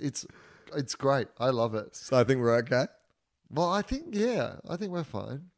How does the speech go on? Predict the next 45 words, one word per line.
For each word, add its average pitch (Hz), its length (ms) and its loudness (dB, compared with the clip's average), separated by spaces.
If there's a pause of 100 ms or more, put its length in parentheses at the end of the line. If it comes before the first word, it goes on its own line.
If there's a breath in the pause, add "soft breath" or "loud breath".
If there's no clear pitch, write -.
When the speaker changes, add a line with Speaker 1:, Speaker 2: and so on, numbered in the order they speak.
(100)
Speaker 2:
Okay, 107 260 0
now 127 220 4
I've 123 100 0
gotta, 165 340 4 (580)
I've 104 100 -4
gotta 131 380 -2 (220)
say 107 240 -2
up 92 100 -6
front, 85 340 -8 (100)
I 98 200 -2 (260)
just - 180 -6
scanned 110 380 -2
through 98 220 2
our 92 80 4
letters. 87 480 -4 (100)
Speaker 1:
Yeah. 101 160 -6 (480 soft breath)
Speaker 2:
I 98 60 -6
haven't 113 240 -4 (400)
proofed 98 320 -2
all 90 200 0
of 85 60 0
these. 78 380 -6 (180)
So 90 440 -2 (380)
some 120 220 -2
of 120 60 0
these 101 200 2
are 98 60 0
gonna 95 140 -2
be 92 100 0
reading 90 240 -2
for 87 80 -14
the 80 100 -10
first 85 300 -6
time. 85 260 -4
I 90 60 0
scanned 120 560 0
them. 104 280 -8 (420)
They 104 100 -2
seem 110 220 0
to 110 60 4
have 92 100 0
good 95 180 -4
content. 92 560 -4 (160)
Speaker 1:
Okay. - 360 -8 (200)
Speaker 2:
So 95 460 0